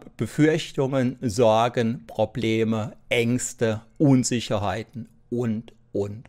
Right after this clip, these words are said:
und. Das sind sozusagen die Strombremsen, das sind sozusagen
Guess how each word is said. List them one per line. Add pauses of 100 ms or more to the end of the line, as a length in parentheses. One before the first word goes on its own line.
und.
Das
sind
sozusagen
die
Strombremsen,
das
sind
sozusagen